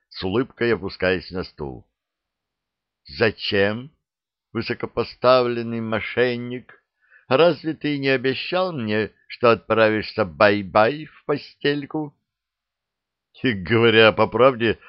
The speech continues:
Роза, я не смогу даже сомкнуть глаз, пока не скажу тебе еще раз, как восхищен золотистым тембром твоего голоса,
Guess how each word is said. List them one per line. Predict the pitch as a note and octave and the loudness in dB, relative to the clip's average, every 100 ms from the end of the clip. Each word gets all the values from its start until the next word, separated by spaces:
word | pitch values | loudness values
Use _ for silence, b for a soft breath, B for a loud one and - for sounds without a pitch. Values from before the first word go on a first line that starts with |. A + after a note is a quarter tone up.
| B - | B -2
Роза, | B2 A#2 D#2+ | 2 2 2
я | F#2+ F2+ F#2 A2 | 0 4 4 2
не | B2 B2+ | 0 -4
смогу | C3 C#3 B2 C3+ | -4 -6 -6 -6
даже | C3 C#3 C3+ C3+ | -2 -2 -2 -6
сомкнуть | C#3+ C#3 - D3 C3+ | -6 -6 -8 -10 -10
глаз, | B2 D#3 C3 B2+ B2 - _ _ _ _ _ _ | -4 2 4 4 0 -10 _ _ _ _ _ _
пока | G2 F2+ F2 G#2+ | -4 0 2 4
не | A#2 G#2 | 2 -6
скажу | - E2 D2 G2+ | -6 -6 -6 -10
тебе | F#2+ F2 F#2 E2+ | -10 -8 -6 -6
еще | D#2 - C#2 D#2 A2 | -8 -12 -6 -2 0
раз, | C3 B2 - _ _ _ _ | 0 -2 -10 _ _ _ _
как | E2 F2 D#2+ | -4 -4 -2
восхищен | F2 - - D#2 - - C#3 E3+ F#2 - _ _ _ | -6 -6 -12 -12 -10 0 2 2 0 -8 _ _ _
золотистым | - E2 D#2 E2 A#2 - E2+ D2+ | -8 -6 -6 -4 -6 -8 -12 -8
тембром | - G#2 A#2 A#2+ A#2 A#2+ A2+ | -2 0 0 -2 -4 -6 -10
твоего | E2+ E2+ E2+ E2+ | -6 -4 -4 -4
голоса, | C#2+ F2 F#2+ A#2 - C3+ | -2 -2 -2 -4 -4 -6